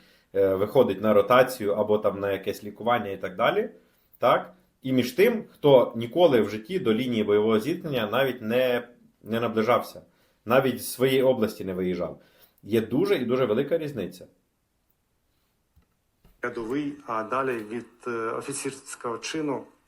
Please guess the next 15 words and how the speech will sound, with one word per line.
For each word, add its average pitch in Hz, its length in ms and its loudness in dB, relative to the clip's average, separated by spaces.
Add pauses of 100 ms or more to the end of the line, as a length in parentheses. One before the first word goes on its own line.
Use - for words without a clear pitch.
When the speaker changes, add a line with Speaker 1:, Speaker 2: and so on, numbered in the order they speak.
(580)
Speaker 2:
якраз, 127 540 -6
е, 117 180 -6
додатково 123 500 -4
будуть 113 400 -10 (480)
та 135 120 -2
вус-, 143 320 -6 (180)
та 139 100 -4
вислуги, 117 540 -8 (500)
е, 107 380 -4
під-, 117 140 -12
якраз, 120 580 -6
е, 113 600 -4
будуть 120 260 -8
крити-, 123 380 -8 (320)
от - 320 -18